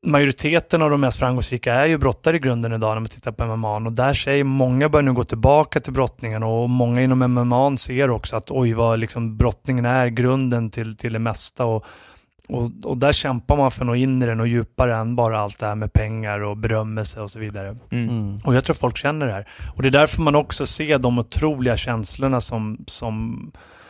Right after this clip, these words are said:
Speaker 1: som det väcker när det går bra för brottare. Det
Speaker 2: Mm.
Speaker 1: ligger ofta en otrolig uppoffring och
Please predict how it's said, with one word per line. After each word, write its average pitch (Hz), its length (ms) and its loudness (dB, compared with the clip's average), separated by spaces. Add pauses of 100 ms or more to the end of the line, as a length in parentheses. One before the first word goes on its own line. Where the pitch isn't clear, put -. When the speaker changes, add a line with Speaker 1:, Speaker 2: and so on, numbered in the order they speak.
(400)
Speaker 1:
som 143 240 -2
det 127 80 4
väcker 139 460 2
när 135 300 6
det 127 60 0
går 120 140 0
bra 151 240 6
för - 120 -2
brottare. 117 520 0 (300)
Det 127 140 -2
Speaker 2:
Mm. 131 120 4
Speaker 1:
ligger 143 300 2
ofta 123 280 0
en 120 140 0
otrolig 127 520 -2
uppoffring 117 600 0
och 113 160 -2